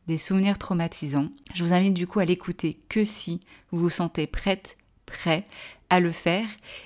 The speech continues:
et à être accompagné par des professionnels si le besoin se fait ressentir. Aujourd'hui, nous allons nous concentrer sur des traumatismes liés à des expériences sexuelles.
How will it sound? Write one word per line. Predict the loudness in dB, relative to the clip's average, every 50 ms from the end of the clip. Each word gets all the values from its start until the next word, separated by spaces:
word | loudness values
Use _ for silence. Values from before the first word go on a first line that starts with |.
| -4 _
et | 6 6 6
à | 6
être | 4 4 2
accompagné | 2 2 2 2 2 2 2 2 2
par | 2 2 0 0
des | -2 -4
professionnels | -2 2 2 2 4 4 0 0 2 0 2 2 0 0
si | -2 -4 -2
le | -2 0
besoin | 0 0 0 2 2 2
se | 2 0 -4
fait | -4 -2 -2 -2 -2 -6 -12
ressentir. | -6 -2 2 2 2 2 2 -2 -2 -4 -6 -8 -10 -10 -12 -18 _ _ _ _ _ _ _ _ _ _ _
Aujourd'hui, | 4 6 8 6 6 6 6
nous | 6 6 6
allons | 6 4 6 4
nous | 4 2
concentrer | 2 0 -2 0 0 -2 -2 -2 0 0 0 0
sur | 2 -2 0
des | 0 0 -2
traumatismes | -2 -2 -2 0 0 0 -2 -4 -6 -6 -4 -4 -4 -6 -4
liés | -4 -2 0 2 2
à | 2
des | 2 0 0
expériences | -2 -6 -4 -2 -2 0 0 0 0 -2
sexuelles. | -2 -4 -6 -6 -6 -4 -4 -6 -6